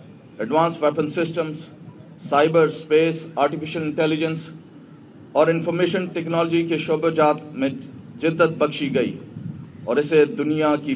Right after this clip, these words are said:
बेहतरीन फ़ज़ाई कुव्वतों में मुमताज़ हैसियत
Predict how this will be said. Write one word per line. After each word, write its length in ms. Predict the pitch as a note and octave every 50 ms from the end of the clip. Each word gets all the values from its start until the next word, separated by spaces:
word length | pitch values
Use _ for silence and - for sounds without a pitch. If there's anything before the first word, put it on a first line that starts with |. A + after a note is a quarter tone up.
| B2 A2
बेहतरीन 520 | B2+ C3 C3 C3 - - D#3 E3 D3+ A#2+ A#2 - - - - -
फ़ज़ाई 320 | A#2+ B2 B2+ C#3+ C#3 C3+ C3
कुव्वतों 460 | G#2+ G2+ C3+ C#3 C#3+ B2+ - D3 C3+ C3
में 280 | C3 B2+ A#2+ A2+ G#2+ G#2+ - - - -
मुमताज़ 540 | A2 C3+ C#3 C#3+ C#3+ D#3 D#3 D3+ D3+ C#3 C3+ - - - - - - - - - - - - -
हैसियत 440 | B2 C3+ C3+ - D3+ C#3+ C3 A2+ -